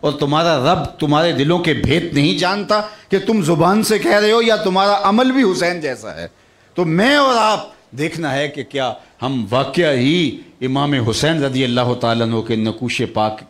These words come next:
पे चलने वाले हैं। वो किसी का शेर है, लेकिन पहले मिसरे में मैंने थोड़ा सा तसव्वुफ़ किया है और वो शेर आपके सामने रखना चाहता हूँ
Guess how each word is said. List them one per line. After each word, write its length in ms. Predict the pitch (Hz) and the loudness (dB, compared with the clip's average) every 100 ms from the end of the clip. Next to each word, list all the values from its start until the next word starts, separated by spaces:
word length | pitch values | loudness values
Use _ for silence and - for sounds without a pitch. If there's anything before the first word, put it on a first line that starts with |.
| - | -10
पे 80 | 107 | -6
चलने 320 | 113 113 117 | -4 -2 -2
वाले 260 | 110 113 113 | -2 -2 -2
हैं। 140 | 107 - - - | -4 -10 -16 -8
वो 100 | 120 | -6
किसी 300 | 139 123 165 | -4 -4 -2
का 140 | 156 135 | -2 -2
शेर 280 | 156 175 | 0 0
है, 280 | 135 147 - - _ - | 0 -4 -8 -20 _ -8
लेकिन 280 | 131 143 139 | -4 -4 -4
पहले 360 | 160 185 190 143 | -2 -2 0 -2
मिसरे 380 | 135 143 156 139 | -2 -2 0 0
में 260 | 123 151 - _ - | -2 -4 -10 _ -6
मैंने 220 | 131 139 139 | -2 -2 -2
थोड़ा 180 | 131 135 | 0 0
सा 160 | 131 123 - - | -2 -6 -6 -8
तसव्वुफ़ 600 | 127 - 160 175 196 202 | -6 -2 0 2 0 -2
किया 240 | 156 151 | -4 -2
है 280 | 135 135 135 _ _ _ | -2 -4 -8 _ _ _
और 240 | 120 123 123 | -4 -4 -2
वो 120 | 123 | -6
शेर 220 | - 139 | -6 -4
आपके 300 | 127 123 131 | -4 -4 -6
सामने 440 | 117 117 117 117 101 - - - | -4 -2 -2 -2 -4 -10 -20 -6
रखना 400 | 110 127 127 131 120 | -2 -2 0 -2 0
चाहता 360 | 113 117 151 | -2 -2 0
हूँ 260 | 139 151 | 2 2